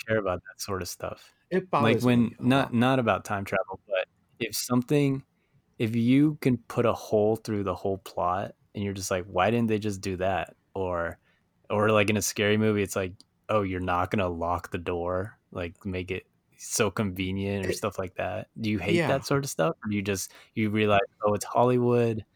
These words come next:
Speaker 1: it's a T V show, it's a movie," like,
Speaker 2: It,
Speaker 1: whatever.
Speaker 2: it bothers
Speaker 1: Like, how do
Speaker 2: me
Speaker 1: you
Speaker 2: a
Speaker 1: feel about
Speaker 2: lot.
Speaker 1: that?
Speaker 2: Um, but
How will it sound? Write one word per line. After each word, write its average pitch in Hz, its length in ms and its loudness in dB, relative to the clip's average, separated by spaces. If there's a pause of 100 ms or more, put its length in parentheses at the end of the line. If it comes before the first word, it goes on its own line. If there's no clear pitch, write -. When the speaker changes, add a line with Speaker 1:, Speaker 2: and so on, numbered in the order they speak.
(240)
Speaker 1:
it's - 80 -10
a 98 60 -8
T 113 200 0
V 107 120 2
show, 107 200 0
it's 98 120 -4
a 104 40 -2
movie," 98 540 0
like, 202 160 4
Speaker 2:
It, - 60 -8
Speaker 1:
whatever. 95 420 0
Speaker 2:
it - 60 -8
bothers 165 420 4
Speaker 1:
Like, - 60 -6
how 151 80 2
do 147 60 2
Speaker 2:
me 143 40 4
Speaker 1:
you 131 60 4
Speaker 2:
a - 20 4
Speaker 1:
feel 107 220 2
about 90 140 -2
Speaker 2:
lot. - 160 -18 (480)
Speaker 1:
that? 113 60 -4
Speaker 2:
Um, 101 380 0 (520)
but 151 200 4